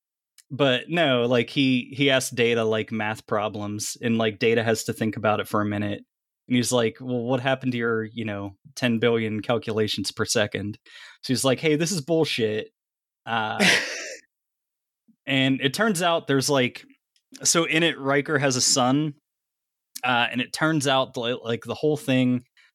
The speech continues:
Speaker 1: like, the kid is doing it, uh, because, like, he doesn't want Riker to leave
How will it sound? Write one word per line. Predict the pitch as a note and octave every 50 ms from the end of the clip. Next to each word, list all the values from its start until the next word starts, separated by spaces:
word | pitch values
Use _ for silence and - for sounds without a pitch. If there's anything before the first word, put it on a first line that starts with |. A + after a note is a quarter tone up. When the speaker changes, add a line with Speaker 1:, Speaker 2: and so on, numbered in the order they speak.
| _ -
Speaker 1:
like, | A#2+ A#2 A#2 -
the | - B2
kid | A#2+ - - C3+ B2 C3+ C#3
is | C3+ A#2+ A#2+
doing | B2 C#3 C3+ C#3 C#3 C#3
it, | C#3 C#3 C#3 - _ _ _ _ _ _ _ _ _ _ _ _ _ _ _ _ _ -
uh, | A2+ A2+ A2+ A2 A2 G2+ G#2+
because, | G#2+ A#2+ - - C3 A#2 G#2 -
like, | B2 A2+ G#2+ -
he | - B2 A#2+
doesn't | B2 B2 A2+ B2 B2+ -
want | A#2+ A#2 A#2 A#2 A2+ - - _
Riker | - A2 A#2 A#2+ A#2 - B2+ A#2+ A2
to | - - - B2 A#2 A2 G#2+ G2+
leave | G2+ G#2 G#2+ G#2+ A2 A#2 B2 D#3 F#3+ A3 A3 A#3 A#3 A3 -